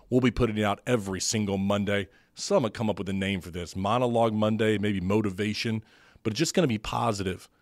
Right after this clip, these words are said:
self-improvement that's gonna hopefully help your life just be better, more fulfilling. And that's, I think, what we all want in our lives right now.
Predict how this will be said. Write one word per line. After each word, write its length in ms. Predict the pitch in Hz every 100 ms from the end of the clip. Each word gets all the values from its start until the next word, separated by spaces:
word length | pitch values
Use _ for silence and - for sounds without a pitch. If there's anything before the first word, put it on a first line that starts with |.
| _
self-improvement 1000 | - - 139 143 143 113 - 123 110 110
that's 140 | 110
gonna 180 | - 104
hopefully 380 | 104 143 - 123
help 280 | - 113 -
your 120 | 113
life 340 | 101 98 98 - _ _ _ _
just 220 | - 165 -
be 140 | 180
better, 500 | 107 - 110 104 - -
more 220 | 101 143
fulfilling. 600 | 143 123 - 117 110 87 _ _ _ _
And 120 | 101 107
that's, 200 | 123 143
I 40 |
think, 200 | 135 123
what 120 | 117
we 120 | 117 -
all 260 | 101 107 98
want 280 | 90 90 -
in 100 | 101
our 120 | 95
lives 460 | 92 90 92 90 - -
right 320 | 92 95 98
now. 300 | 98 90 -